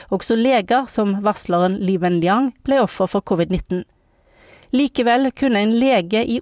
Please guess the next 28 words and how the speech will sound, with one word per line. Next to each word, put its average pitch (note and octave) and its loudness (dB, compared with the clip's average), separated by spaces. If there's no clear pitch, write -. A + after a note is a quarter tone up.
Oslo B3 -2
i A#3+ -2
slutten G3+ -2
av - -2
februar D#3+ 0
gå G#3 0
på B3 -2
jobb F#3+ 0
med G3 0
symptom G3+ -2
og G3+ -2
bli G#3+ -2
avvist F#3 0
da F3+ 0
han G3 0
ville G3 0
bli G3+ -2
testet. B3 -2
Med G#3+ 2
min G#3+ 2
kjennskap A3+ -2
til G3 -2
problemet F#3+ 0
i G#3+ -2
Kina G#3 -2
lurte G#3+ -2
jeg A3 -2
veldig G#3 0